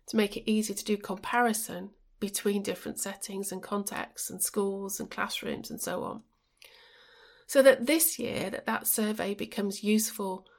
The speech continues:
for practitioners. And I'm really interested to hear about how you might want to use that survey, um, how you might find that useful. And I don't mind whether you're a teacher,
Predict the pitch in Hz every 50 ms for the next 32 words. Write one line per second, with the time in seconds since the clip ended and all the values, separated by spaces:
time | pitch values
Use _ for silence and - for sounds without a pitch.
0 | _ _ - - - 214 208 202 202 - - - - - - - 208 196 - -
1 | - 165 - - - - - - _ _ _ _ - - - - - _ _ _
2 | _ _ _ _ _ _ _ - 240 254 285 294 277 277 285 277 269 262 254 226
3 | 233 240 226 - 226 202 220 220 220 214 214 196 196 190 196 202 214 214 214 214
4 | 220 240 240 240 220 214 202 - - - _ _ _ _ _ _ _ _ _ _
5 | _ _ - - 208 208 - - - - 196 202 190 190 190 - 165 - - -
6 | - 202 180 165 - 160 - 76 73 - - - _ _ - - - - - -
7 | - - - _ _ - 202 196 185 185 185 190 - - - - - 226 220 214
8 | 208 214 214 226 226 220 226 208 185 - - 208 196 190 196 196 - - 202 196
9 | 190 - - - 185 180 185 190 196 202 202 208 226 220 - 208 202 196 202 190
10 | 185 - 190 185 180 - - 262 269 - - - 254 254 254